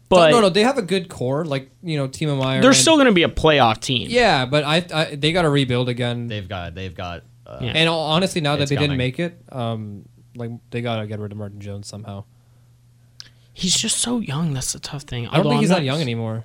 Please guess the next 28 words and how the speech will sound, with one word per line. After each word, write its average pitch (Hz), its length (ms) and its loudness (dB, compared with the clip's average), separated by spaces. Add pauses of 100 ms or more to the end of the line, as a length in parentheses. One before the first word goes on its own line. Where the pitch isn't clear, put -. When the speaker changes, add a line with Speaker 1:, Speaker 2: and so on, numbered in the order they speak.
(100)
Speaker 1:
He's, 147 260 -2
I 135 320 -4
know, 123 160 0
but 117 140 -4
young 131 280 -2
for 107 760 -4
Speaker 2:
A 113 60 -10
goalie. 107 160 -8
Speaker 1:
like, 110 180 -6 (120)
a 117 120 -6
goalie, 58 420 -8
yeah. 53 80 -12 (180)
Speaker 2:
Yeah. 95 240 -8 (680)
Speaker 1:
But 135 180 4
goalies, 143 340 6
all, 151 220 2
goalies 190 380 0
are 190 80 4
like 170 160 2
running 117 280 -2
backs, 104 280 -2
I 110 80 -6
find. 73 260 -12
Like, 117 140 -10
they 135 100 0
have 131 220 0
a 151 40 0
short 120 500 -2